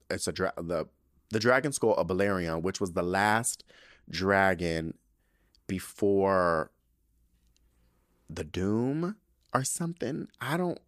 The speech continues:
know, but it's, like, a really important dragon. So basically, they have this huge ass shrine with, like, fifty million fucking candles, and he's over here talking to her and whatever.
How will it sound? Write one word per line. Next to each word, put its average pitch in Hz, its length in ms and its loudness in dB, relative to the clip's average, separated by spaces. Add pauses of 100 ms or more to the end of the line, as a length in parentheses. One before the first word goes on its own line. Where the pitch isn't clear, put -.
know, 98 180 -4
but 147 120 4
it's, 185 180 0
like, 131 140 2
a 95 80 2
really 95 260 0
important 90 340 -4
dragon. 85 300 0
So 107 160 0
basically, 117 460 0 (240)
they 143 80 4
have 143 100 4
this 120 140 0
huge 160 260 2
ass 147 200 2
shrine 120 380 2
with, 104 120 4
like, 98 240 2
fifty - 180 -2
million 127 480 2 (320)
fucking 139 380 0
candles, 110 800 2
and 107 140 -4
he's 135 180 -2
over 127 120 2
here 123 120 -2
talking 113 280 -2
to 120 100 -6
her 110 300 2
and 107 80 0
whatever. 104 480 2